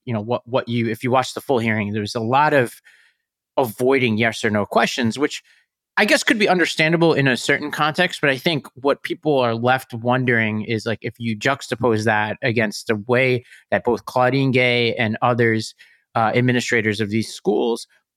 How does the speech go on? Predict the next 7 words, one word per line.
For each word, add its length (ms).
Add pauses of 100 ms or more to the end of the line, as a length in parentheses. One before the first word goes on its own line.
(120)
have 140
reacted 320
to 80
almost 440
every 400
other 360
left-wing 960